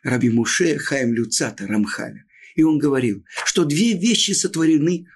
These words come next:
подобные. Разум человека и Тора.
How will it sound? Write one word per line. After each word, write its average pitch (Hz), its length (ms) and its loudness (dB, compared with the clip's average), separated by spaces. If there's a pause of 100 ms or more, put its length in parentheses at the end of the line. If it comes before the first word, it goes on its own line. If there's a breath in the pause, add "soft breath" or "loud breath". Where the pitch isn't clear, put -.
(120 loud breath)
подобные. 131 680 0 (400)
Разум 151 720 -2 (680)
человека 123 640 -4 (640)
и 156 80 -2
Тора. 131 480 -12